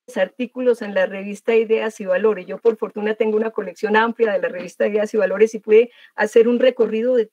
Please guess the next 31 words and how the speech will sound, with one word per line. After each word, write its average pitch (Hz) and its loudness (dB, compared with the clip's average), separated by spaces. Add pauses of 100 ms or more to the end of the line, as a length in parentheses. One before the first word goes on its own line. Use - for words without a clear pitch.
una 262 -2
y 254 0
otra, 254 0 (300)
eh, 196 -4 (220)
intervención 226 0
y 233 -4
pasaba 220 -2
una 254 2
revista 214 -2
y 262 2
a 233 -2
la 202 -2
otra 233 2
también 220 -4
aparecían 233 -4 (280)
artículos 233 0
del 202 -2
profesor 202 -2
Hoyos, 202 -4 (720)
mm, 220 2
señalando 262 0
cómo 311 -4
había 262 -2
para 208 -6 (320)
él 247 4 (200)
una 269 -2
vocación 269 -4
e 262 4
interés 220 0
propio 240 -4 (640)
por 294 0